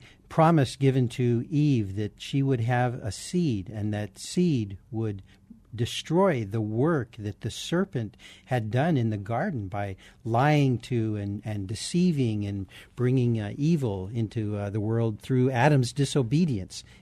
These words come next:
as he listened to the words of the serpent. And Genesis, it paints it even a, a better picture. I think we need to mention here up front that we get to the story of Babel in Genesis, and the,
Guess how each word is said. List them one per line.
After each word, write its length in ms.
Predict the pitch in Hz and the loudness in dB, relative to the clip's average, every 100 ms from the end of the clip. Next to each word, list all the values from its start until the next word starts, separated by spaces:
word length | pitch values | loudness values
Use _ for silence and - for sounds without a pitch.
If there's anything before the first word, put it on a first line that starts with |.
| - | -10
as 220 | 113 104 | -6 -6
he 140 | - 113 | -4 -2
listened 580 | 110 151 - 104 95 - | -2 -2 -4 -4 -6 -8
to 260 | 113 101 | -6 -4
the 240 | 98 101 95 - - | -4 -6 -8 -14 -6
words 260 | 127 120 110 | 2 2 2
of 140 | 110 | -2
the 80 | 104 | -2
serpent. 440 | - 123 110 101 - - - - | -4 -4 -4 -6 -10 -18 -14 2
And 560 | 160 165 185 156 135 139 - | 6 6 4 -4 -4 -6 4
Genesis, 520 | 208 254 226 185 - | 6 8 6 2 2
it 140 | 147 | 0
paints 320 | - 208 226 | 4 4 4
it 100 | 196 | 2
even 320 | 175 175 170 147 - - - | 4 4 4 2 -6 -16 -8
a, 140 | 151 - | -6 -4
a 80 | |
better 280 | 147 170 196 | 2 6 6
picture. 320 | 180 151 - | 4 0 2
I 60 | 131 | 0
think 200 | 151 139 | 2 2
we 60 | 143 | 2
need 160 | 143 | 2
to 80 | 131 | 4
mention 400 | 120 147 - 127 | 4 4 2 0
here 220 | 113 123 | 0 -2
up 80 | 113 | -4
front 400 | - 160 147 - | -4 -2 -2 -2
that 260 | 120 110 - - - - | -6 -6 -12 -20 -6 0
we 100 | 135 | 4
get 160 | 165 | 4
to 120 | - | 4
the 100 | 135 | 2
story 480 | 127 - 147 147 143 | 2 2 4 6 4
of 280 | 123 104 - | 2 -2 -6
Babel 560 | - 131 147 120 98 110 | -2 2 2 0 -4 -6
in 240 | 160 117 107 | -2 0 0
Genesis, 680 | 110 110 104 - 110 - | -2 -2 -4 -6 -10 -8
and 220 | 120 110 | -4 -4
the, 180 | 107 120 | -4 -6